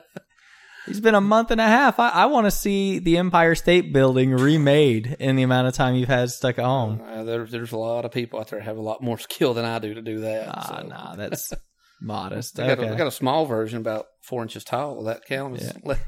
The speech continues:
Speaker 1: the Empire State Building?
Speaker 2: <laughs> Only if the inside is an exact replica, too.
Speaker 1: <laughs>
Speaker 2: All right. Well, uh, that's, we're, we're pushing time, so that's gonna be all we got here, uh, tonight. Mike, thank you for joining us.
Speaker 1: Okay.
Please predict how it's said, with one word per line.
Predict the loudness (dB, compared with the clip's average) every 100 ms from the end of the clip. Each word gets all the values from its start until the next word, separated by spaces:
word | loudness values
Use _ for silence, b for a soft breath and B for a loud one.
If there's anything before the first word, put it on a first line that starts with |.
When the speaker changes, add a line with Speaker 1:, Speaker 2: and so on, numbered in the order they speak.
| -4 -2
Speaker 1:
the |
Empire | -2 -2 -2 -2
State | -2 -2
Building? | -2 -2 -6 -10
Speaker 2:
<laughs> | 0
Only | 2 4
if | 2
the | 0
inside | 0 0 -2 -2
is | -2
an | -2
exact | -2 -2 -4 -6
replica, | -10 -10 -10
too. | -8 -6
Speaker 1:
<laughs> | -6 -8 -20 B B B B B B B B B _
Speaker 2:
All | 0 4
right. | 4 4 2
Well, | 4 4 6
uh, | 6 6
that's, | 4 4 4
we're, | 4 4
we're | 4 2
pushing | 2 0 0 0
time, | 0 0
so | 2 2
that's | 2
gonna | 0 0
be | 2 2
all | 4 4
we | 4
got | 4 4 4
here, | 2 4 4 2
uh, | 2 0
tonight. | 0 0 2 2
Mike, | 2 2 2
thank | 0 0
you | -2
for | -2
joining | 4 4 4 2
us. | 0 -2 -6
Speaker 1:
Okay. | -8 -8 -10